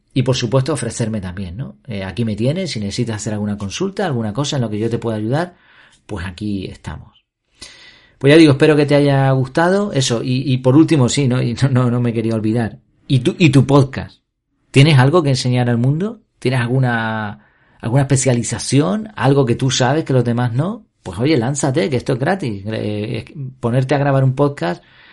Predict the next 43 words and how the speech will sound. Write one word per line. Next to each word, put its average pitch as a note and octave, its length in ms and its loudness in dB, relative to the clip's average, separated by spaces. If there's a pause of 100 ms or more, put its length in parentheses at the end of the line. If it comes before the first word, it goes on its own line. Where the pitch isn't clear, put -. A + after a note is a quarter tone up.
(140)
eh, B2 200 -2
requiere A#2 320 2
muy C#3+ 200 4
poco C3 240 0
esfuerzo. C#3+ 540 -2
Bueno, G#2 180 -8
puedes A2+ 200 -2
mejorar G#2+ 340 -2
en G#2 80 -4
calidad G#2+ 340 -4
y A2+ 80 -2
otras G#2+ 220 -8
cosas, C#3 320 -6
pero G2 220 -8
es - 80 -14
prácticamente G2 680 -8 (400)
gratuito. G2+ 540 -8 (1300)
Y C3+ 120 -2
si B2+ 140 0
necesitas B2+ 560 4
ayuda B2+ 300 4
con, A2+ 240 -2
con G#2+ 560 -6
lanzar B2+ 400 -2
tu - 160 -4
podcast, D#3 360 0
dímelo B2+ 300 2
que D#3 120 -2
también G#2 360 -4
te G2 120 -10
puedo F#2+ 580 -10
echar G2+ 280 -8
una F2 140 -12
mano. - 280 -20 (840)
Termino E3+ 340 4
con F3+ 140 2
una D#3+ 160 0
frase, D#3 400 -2
una C#3+ 140 0
frase C#3 260 -4
de C3+ 60 0
Daniel C3 360 0
Pennack. A2 640 -4